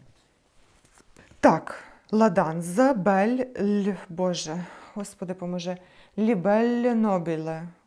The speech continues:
Коротше, ви бачите назву на екрані, ви бачите на екрані в себе флакон і, відповідно, бачите ноти. Тут є червоне яблуко, а не ягоди, бергамот, кориця, какао,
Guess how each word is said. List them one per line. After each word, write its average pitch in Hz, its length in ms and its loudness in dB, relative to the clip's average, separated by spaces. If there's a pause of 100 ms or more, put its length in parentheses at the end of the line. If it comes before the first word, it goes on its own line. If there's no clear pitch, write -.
(160)
Коротше, 196 340 -8
ви 269 80 -4
бачите 175 420 -6
назву 339 400 -8
на 330 160 -4
екрані, 311 380 -4
ви 220 100 -8
бачите 175 340 -8
на 175 400 -8
екрані 175 320 -8
в 175 60 -12
себе 202 200 -6
флакон 302 420 -4 (340)
і, 269 80 0
відповідно, 233 440 -2
бачите 190 380 -4
ноти. 175 300 -2
Тут 170 200 -10
є 165 80 -6
червоне 185 460 -4
яблуко, 202 560 0
а 208 80 -2
не 208 100 -2
ягоди, 202 460 -2 (400)
бергамот, 220 760 2
кориця, 190 540 0
какао, 180 640 -4